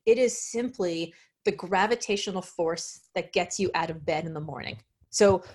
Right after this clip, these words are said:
what is it that you care about? Is it a business that you wanna build? It is a family that you wanna nurture? Is it a bottom line that you wanna grow? It is, is, is a, a cause that you wanna serve?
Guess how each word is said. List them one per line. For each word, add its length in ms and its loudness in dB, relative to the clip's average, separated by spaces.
what 400 2
is 140 4
it 80 -6
that 160 6
you 80 0
care 260 0
about? 220 2
Is 140 2
it 60 6
a 100 -2
business 320 0
that 140 -4
you 100 -4
wanna 240 -6
build? 360 -2
It 120 -4
is 140 -2
a 140 4
family 540 0
that 180 0
you 120 -2
wanna 240 -6
nurture? 420 -4
Is 180 -2
it 80 2
a 200 0
bottom 400 2
line 300 4
that 100 0
you 100 -2
wanna 200 -4
grow? 340 0
It 160 4
is, 300 6
is, 300 4
is 320 6
a, 80 -6
a 140 2
cause 460 2
that 120 0
you 100 -2
wanna 280 -4
serve? 480 -6